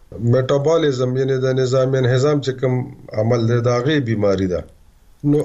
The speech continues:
اخو ډاکټر ته اندازه وشي او ټیسټونه وکړو او بیا هغه ته مونږ انسولین ورکوو. کم چې لوی خلکو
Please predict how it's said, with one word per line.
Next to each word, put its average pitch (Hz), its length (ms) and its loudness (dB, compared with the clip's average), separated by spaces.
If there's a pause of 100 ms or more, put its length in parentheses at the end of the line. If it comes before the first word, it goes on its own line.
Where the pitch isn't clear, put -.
(160)
اخو 165 200 0 (500)
ډاکټر 139 320 0
ته 156 60 0 (100)
اندازه 139 360 2
وشي 151 260 -4
او 135 140 2
ټیسټونه 143 400 0
وکړو 135 300 -2
او 120 120 0
بیا 120 140 2
هغه 120 180 0
ته 123 120 0
مونږ 117 140 0 (120)
انسولین 110 400 -2
ورکوو. 95 420 -2 (600)
کم 180 140 2 (120)
چې 165 60 -2 (100)
لوی 185 240 2
خلکو 143 260 -2